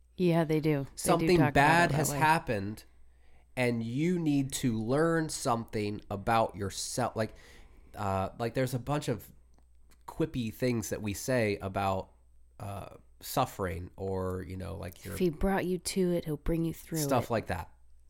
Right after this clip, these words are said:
Speaker 2: Yeah.
Speaker 1: He won't give you more than you can handle.
Speaker 2: Yeah.
Speaker 1: What are some others?
Speaker 2: Uh, there's, there's purpose in your pain.
Speaker 1: Oh, yeah.
Speaker 2: Yep. A lot of those sorts of things that are almost saying,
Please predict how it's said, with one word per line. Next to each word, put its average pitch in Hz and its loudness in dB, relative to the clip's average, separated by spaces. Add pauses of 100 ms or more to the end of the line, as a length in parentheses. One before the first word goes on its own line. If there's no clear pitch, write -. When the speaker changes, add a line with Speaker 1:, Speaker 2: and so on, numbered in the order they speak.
(200)
Speaker 2:
Yeah. 190 0
Speaker 1:
He 185 4
won't 185 8
give 190 6
you 175 6
more 170 4
than 160 2
you 170 0
can 175 -2
handle. 151 -4 (100)
Speaker 2:
Yeah. 98 -10 (1500)
Speaker 1:
What 165 -8
are 160 -6
some 151 -10
others? 143 -10 (200)
Speaker 2:
Uh, - -16 (540)
there's, 123 0
there's 117 -2
purpose 131 0
in 120 -2
your 117 -2
pain. 101 -2 (460)
Speaker 1:
Oh, 165 -2 (800)
yeah. 165 -6 (240)
Speaker 2:
Yep. 123 -2 (140)
A 120 -2
lot 131 4
of 127 0
those 131 4
sorts 147 0
of 135 -10
things 135 0
that 123 -2
are 113 0
almost 135 2
saying, 110 -2